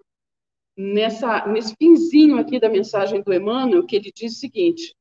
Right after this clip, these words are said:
"Não esqueçais a obrigação de servir com Jesus." Ele coloca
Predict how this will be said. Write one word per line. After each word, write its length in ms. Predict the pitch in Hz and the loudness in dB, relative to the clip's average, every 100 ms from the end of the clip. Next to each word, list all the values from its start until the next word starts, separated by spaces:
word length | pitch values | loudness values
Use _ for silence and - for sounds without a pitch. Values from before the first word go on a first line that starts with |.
| _ _ _ _ | _ _ _ _
"Não 760 | 208 220 226 247 294 359 440 - | -10 -6 -2 0 4 6 4 0
esqueçais 1040 | 294 - 285 254 - - 190 196 233 - - - _ - | -4 -4 -4 -4 -4 -4 -2 0 -2 -8 -14 -20 _ -8
a 260 | 185 175 - _ - | -6 -6 -10 _ -2
obrigação 1800 | 262 339 349 - 233 302 285 320 302 - - - 214 214 185 151 - - _ _ _ _ | 2 4 2 0 -4 -2 -2 -2 -4 -8 -12 -4 0 2 2 0 -4 -14 _ _ _ _
de 160 | - 233 | -12 -10
servir 760 | 233 170 160 170 262 269 269 - - | -4 -4 -4 -8 -6 -4 -6 -14 -12
com 220 | 233 240 | -8 -6
Jesus." 680 | 214 202 170 165 - - - _ _ _ - | -4 -6 -6 -12 -12 -20 -20 _ _ _ -8
Ele 240 | 175 196 - | -8 -8 -12
coloca 680 | 165 151 214 208 - - | -10 -6 -6 -6 -10 -16